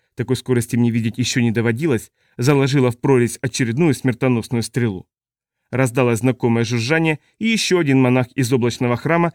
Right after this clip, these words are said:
замертво рухнул на землю. После потери двух человек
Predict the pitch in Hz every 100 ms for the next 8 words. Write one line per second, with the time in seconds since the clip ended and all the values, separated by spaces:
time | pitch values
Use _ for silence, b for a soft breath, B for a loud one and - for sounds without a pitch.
0 | b - 123 185 180 180 190 160 135 113
1 | 131 120 120 107 92 90 - _ _ _
2 | _ _ _ - 135 139 127 131 131 117
3 | 120 120 - 135 127 175